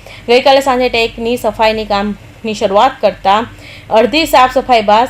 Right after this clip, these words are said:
આજે સવારે કામગીરી પૂર્ણ કરવા સંદર્ભે આ કામમાં જોડાયા ત્રણ વ્યક્તિઓ આજે સવારે કંપનીમાં પહોંચ્યા હતા. આ અંગે કે ડિવિઝન એસ-, એસ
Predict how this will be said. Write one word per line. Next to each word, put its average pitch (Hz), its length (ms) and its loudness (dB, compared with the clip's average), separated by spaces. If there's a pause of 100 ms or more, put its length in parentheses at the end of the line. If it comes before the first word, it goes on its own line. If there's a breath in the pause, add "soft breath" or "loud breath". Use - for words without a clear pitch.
(120)
આજે 214 220 -2
સવારે 226 440 2
કામગીરી 214 380 -2
પૂર્ણ 226 280 -6
કરવા 220 240 0
સંદર્ભે 214 400 -4
આ 208 40 -2
કામમાં 196 340 -6
જોડાયા 196 260 -4
ત્રણ 208 220 -6
વ્યક્તિઓ 202 360 -8
આજે 185 120 -6
સવારે 185 300 -4
કંપનીમાં 175 440 -10
પહોંચ્યા 180 340 -4
હતા. 196 160 -6
આ - 880 -12
અંગે 269 160 2
કે 262 160 2
ડિવિઝન 254 380 0 (120)
એસ-, 240 360 -2 (560)
એસ 247 220 -2